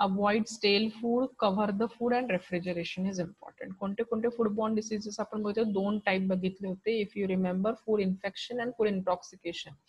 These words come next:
डिटेल मध्ये मी एक्सप्लेन केलेलं आहे, त्याला एकदा बरोबर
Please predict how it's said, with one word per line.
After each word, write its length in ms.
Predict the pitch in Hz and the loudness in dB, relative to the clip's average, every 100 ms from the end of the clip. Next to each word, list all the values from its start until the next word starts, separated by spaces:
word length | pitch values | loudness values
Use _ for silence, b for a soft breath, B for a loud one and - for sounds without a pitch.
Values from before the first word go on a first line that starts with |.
| B B _ | B B _
डिटेल 340 | 190 214 202 226 | 0 2 2 2
मध्ये 240 | 226 226 | 4 2
मी 140 | 233 226 | 2 -2
एक्सप्लेन 420 | - - 202 214 | -4 -8 -4 -2
केलेलं 400 | 208 196 196 202 | 0 0 0 0
आहे, 240 | 202 226 | 0 -2
त्याला 320 | - 185 185 | -2 0 2
एकदा 280 | 208 190 208 | 0 0 -2
बरोबर 480 | 202 180 175 185 | 2 2 2 0